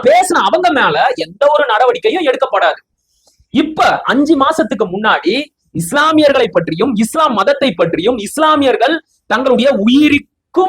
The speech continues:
மேலாக போற்றி வணங்கக்கூடிய முகமது நபியை பற்றியும் இந்த சும்மி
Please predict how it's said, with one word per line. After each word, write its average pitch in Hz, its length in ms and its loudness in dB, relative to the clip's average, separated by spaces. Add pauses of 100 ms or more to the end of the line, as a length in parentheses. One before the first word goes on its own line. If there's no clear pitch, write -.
(180)
மேலாக 254 500 2 (100)
போற்றி 285 440 0
வணங்கக்கூடிய 214 640 -2 (520)
முகமது 294 360 2 (100)
நபியை 285 400 2
பற்றியும் 285 460 -2 (300)
இந்த 160 100 -2 (100)
சும்மி 311 340 0